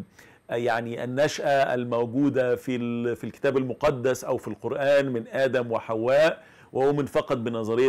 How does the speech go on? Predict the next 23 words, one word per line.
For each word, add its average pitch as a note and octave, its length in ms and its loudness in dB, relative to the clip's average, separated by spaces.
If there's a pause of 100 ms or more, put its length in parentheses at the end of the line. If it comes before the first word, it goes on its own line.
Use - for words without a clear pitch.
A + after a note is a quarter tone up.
(100)
التطور D3 600 2
وأن A#2+ 300 0
الإنسان A2+ 680 -4
نشأ B2+ 320 -2
من A2+ 160 -6
القرد B2 480 -2
إلى A2 260 -2
آخره، B2+ 320 -2
إلى A#2 180 -4
آخره. D#3 300 -2 (520)
هل F3 180 4
هذا G#3+ 220 4
ما F3+ 100 2
تطلبه D#3+ 560 2 (280)
لكي C3+ 640 2 (200)
أحافظ C3 500 2
على C3+ 360 4 (280)
الاتزان B2+ 680 2 (120)
العقلي A#2 500 0
والنفسي A2+ 640 -6
لابني A2 840 -4
هنا؟" F3 360 0 (560)
يعني A#2 440 -4